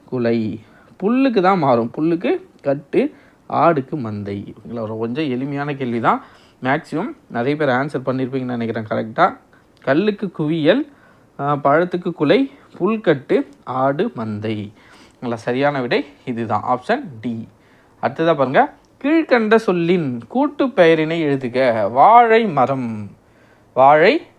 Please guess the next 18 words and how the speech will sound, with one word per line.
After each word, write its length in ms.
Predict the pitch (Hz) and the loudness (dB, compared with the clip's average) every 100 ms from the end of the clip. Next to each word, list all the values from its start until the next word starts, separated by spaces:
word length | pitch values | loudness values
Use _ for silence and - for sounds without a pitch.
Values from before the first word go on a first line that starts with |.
| _ | _
மரம். 540 | 117 120 127 120 110 104 | 0 2 2 0 -6 -6
நம்ம 280 | 113 113 175 | -6 0 0
வாழைத்தோப்பு. 1040 | 131 131 160 165 165 156 151 147 143 117 | 4 4 4 2 0 -2 -2 -4 -2 -2
நிறைய 260 | 110 117 135 | -6 -8 -8
பேர் 280 | 135 165 202 | -4 -2 0
வாழைத்தோப்புன்னு 920 | 135 131 160 160 151 160 160 160 143 | 4 4 4 2 2 -2 -2 -4 -4
நினைப்போம். 400 | 123 117 143 262 - - _ | -4 -2 -2 -2 -4 -20 _
ஆனா 120 | - 139 | -8 -6
சரியான 480 | - 123 175 202 | -4 0 2 2
விடை 240 | 180 143 127 | 0 0 0
என்னன்னா 400 | 120 117 185 285 - _ - | -2 0 2 0 -8 _ -2
வாழைத்தோட்டம். 800 | 131 139 139 143 120 113 104 113 | 2 4 4 0 -2 -2 -2 -6
இது 300 | 110 113 180 | -4 0 0
ஆப்ஷன் 360 | 139 156 170 | 0 -2 -2
இங்க 160 | 151 123 | -6 -4
மாறிட்டு 340 | 113 127 151 | -2 0 -2
இருக்கு 260 | 143 127 120 | -4 -8 -8
பி 260 | 120 139 | -6 -4